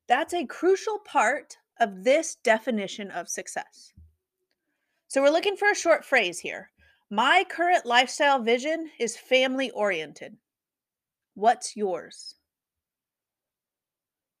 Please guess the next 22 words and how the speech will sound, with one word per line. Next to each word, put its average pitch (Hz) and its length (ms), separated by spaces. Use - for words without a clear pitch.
Perfect. - 500
Now 226 300
we 320 160
move 240 440
on 214 200
to 208 100
the - 80
purpose-driven 190 800
part. - 400
This 349 220
is 392 100
all 269 260
about 240 260
what 214 180
drives 175 360
you. - 120
So 262 140
that's 294 320
where 294 260
we 294 120
will 277 120
start. - 460